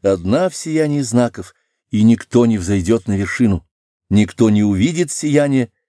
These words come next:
двенадцатизначника её мощи. Из спиралей света знак соткала сама в молчании.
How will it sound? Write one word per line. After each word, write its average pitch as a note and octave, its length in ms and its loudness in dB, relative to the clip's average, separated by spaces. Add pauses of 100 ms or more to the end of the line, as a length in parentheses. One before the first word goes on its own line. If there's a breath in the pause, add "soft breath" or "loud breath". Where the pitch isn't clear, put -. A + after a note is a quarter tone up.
(360)
двенадцатизначника G#2 1400 -2
её F2+ 200 0
мощи. G2 460 -6 (1000)
Из B2+ 220 2
спиралей D#3 760 0
света C#3 680 -2
знак A#2 400 -2
соткала A#2+ 680 -4
сама A2 380 -4
в A2 40 -4
молчании. G2 600 -4